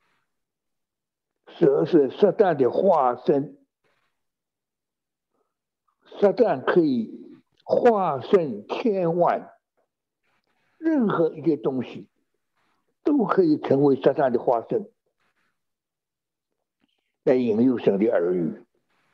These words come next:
啊，现在我们对蛇特别不好感。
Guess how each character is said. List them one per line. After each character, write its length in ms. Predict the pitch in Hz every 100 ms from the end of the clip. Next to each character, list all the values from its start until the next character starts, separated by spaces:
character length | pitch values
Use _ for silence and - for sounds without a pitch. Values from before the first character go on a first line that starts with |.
| _ _ _ _
啊， 420 | - 110 90 - - _ _ _ _ _
现 160 | - 190
在 160 | 170
我 220 | 147 123 135
们 100 | 139
对 140 | 151
蛇 320 | - 113 127
特 160 | - 214
别 160 | 196 - - _ _ -
不 80 |
好 180 | 127 113
感。 360 | 110 85 -